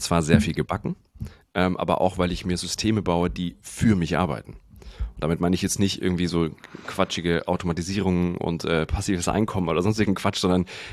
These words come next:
ähm, Dinge, die, Strukturen, die ich mir aufgebaut habe,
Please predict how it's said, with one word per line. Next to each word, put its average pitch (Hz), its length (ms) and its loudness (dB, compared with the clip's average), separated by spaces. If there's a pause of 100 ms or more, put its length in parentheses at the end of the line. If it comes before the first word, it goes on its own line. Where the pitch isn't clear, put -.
(100)
ähm, 87 260 2 (160)
Dinge, 107 180 0
die, 95 180 -6 (480)
Strukturen, 113 460 2
die 107 140 -2
ich - 140 -2
mir 90 120 4
aufgebaut - 500 -2
habe, 85 340 0